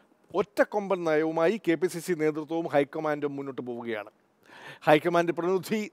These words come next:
താരിഖ് അൻവറും ഇക്കാര്യം അടിവരയിട്ട് പറയുമ്പോൾ ഇങ്ങനെയൊക്കെ ചെയ്യാമോ എന്ന് പരിതപിക്കാനേ ഗ്രൂപ്പുകൾക്ക്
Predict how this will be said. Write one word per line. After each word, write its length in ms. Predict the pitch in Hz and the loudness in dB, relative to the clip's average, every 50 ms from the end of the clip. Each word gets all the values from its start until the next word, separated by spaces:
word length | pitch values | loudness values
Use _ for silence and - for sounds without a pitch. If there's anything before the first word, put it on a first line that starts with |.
| _ _ | _ _
താരിഖ് 380 | 156 156 175 190 208 190 - 170 | 6 8 8 8 6 6 6 6
അൻവറും 340 | 165 180 202 214 220 226 214 - - 160 | 6 6 6 4 4 4 2 -2 -10 -12
ഇക്കാര്യം 460 | 143 - - 165 156 147 151 151 151 - _ _ 143 147 | -8 2 4 4 6 6 4 0 -2 -4 _ _ -6 -4
അടിവരയിട്ട് 760 | 151 156 175 185 196 196 185 165 143 135 120 - _ 147 139 135 123 _ | -2 -2 -2 0 0 2 2 2 0 -2 -4 -4 _ -2 -2 -2 -4 _
പറയുമ്പോൾ 480 | - 120 135 151 165 156 139 123 117 107 101 - _ _ - - - - - _ _ 143 165 | -4 -2 0 0 0 -2 -4 -6 -6 -8 -10 -14 _ _ -20 -20 -20 -20 -20 _ _ -6 -4
ഇങ്ങനെയൊക്കെ 560 | 196 226 254 254 233 196 160 147 - - 170 156 - - 156 | -2 2 2 2 4 4 2 0 2 2 2 2 2 0 0
ചെയ്യാമോ 500 | 151 165 185 185 180 180 180 185 196 214 220 208 - _ 151 151 | 2 4 6 6 6 6 4 2 2 2 2 0 -2 _ -4 -4
എന്ന് 120 | 143 147 139 135 | -4 -4 -2 -2
പരിതപിക്കാനേ 680 | 131 131 143 160 170 160 175 - 190 180 180 190 208 226 202 156 | -2 0 0 -2 -2 -2 -2 2 2 4 4 4 2 2 0 -2
ഗ്രൂപ്പുകൾക്ക് 600 | 135 131 110 - 131 117 123 113 - - 127 | -6 -8 -8 -8 -6 -4 -4 -4 -4 -6 -8